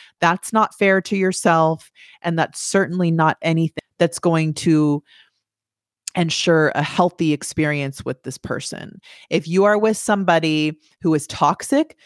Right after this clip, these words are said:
who has toxic behaviors, who has toxic tendencies, please see the red flags, acknowledge the red flags, and know that not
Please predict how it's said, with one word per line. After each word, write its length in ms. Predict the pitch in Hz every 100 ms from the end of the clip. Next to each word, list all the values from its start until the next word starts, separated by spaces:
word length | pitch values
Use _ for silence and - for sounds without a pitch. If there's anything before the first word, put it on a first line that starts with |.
| -
who 120 | -
has 180 | 175 160
toxic 500 | - - 196 - 196
behaviors, 720 | 190 190 285 269 277 277 - _ - _
who 120 | 175
has 120 | 160
toxic 460 | - 208 202 - 208
tendencies, 840 | - 196 190 190 - 202 190 185 - - _ _ -
please 640 | - 196 160 135 139 160 - _
see 360 | - - - 208
the 140 | 220
red 180 | 233 226
flags, 600 | - 185 165 156 151 151 -
acknowledge 540 | 165 156 156 156 170 -
the 100 | 185
red 180 | 190
flags, 560 | - 170 151 147 143 147 -
and 280 | 156 156 156
know 420 | 147 135 127 131 - _ _
that 840 | 147 156 143 143 143 - - - _ _ _ _
not 440 | 156 170 175 208